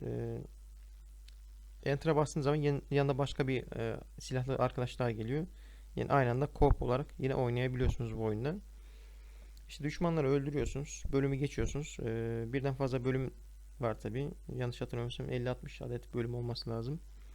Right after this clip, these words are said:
Onun dışında siz kendinize bölüm tasarlayabiliyorsunuz. Yani kendi bölümünüzü de yapabiliyorsunuz. İsterseniz yani paylaşıp başka arka-, arkadaşlarınıza da gönderebilirsiniz veya,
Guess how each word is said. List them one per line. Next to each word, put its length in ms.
Onun 260
dışında 280
siz 220
kendinize 460
bölüm 160
tasarlayabiliyorsunuz. 1120
Yani 260
kendi 260
bölümünüzü 380
de 60
yapabiliyorsunuz. 920
İsterseniz 400
yani 100
paylaşıp 400
başka 280
arka-, 320
arkadaşlarınıza 580
da 80
gönderebilirsiniz 640
veya, 240